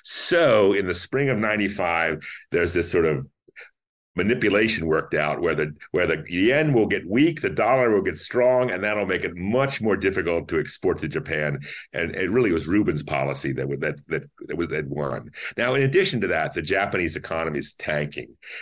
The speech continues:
and so it, it, it, it by the mid nineties, it's, it's sort of less of a threat.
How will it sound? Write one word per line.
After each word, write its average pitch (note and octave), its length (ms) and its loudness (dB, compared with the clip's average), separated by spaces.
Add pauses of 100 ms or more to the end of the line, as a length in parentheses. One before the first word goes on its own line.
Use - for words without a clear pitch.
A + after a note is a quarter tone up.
(160)
and F2+ 280 0
so F#2+ 240 2
it, F2 220 -2
it, G2 140 -4 (100)
it, F#2 240 -8
it - 180 -6
by F#2 200 0
the F2 100 0
mid G2 280 0
nineties, E2 440 -2
it's, C#2+ 220 -10
it's E2+ 160 -6
sort F2 120 0
of C2+ 80 -6
less F2 320 0
of C#2 80 -8
a A#1+ 80 -6
threat. - 640 -4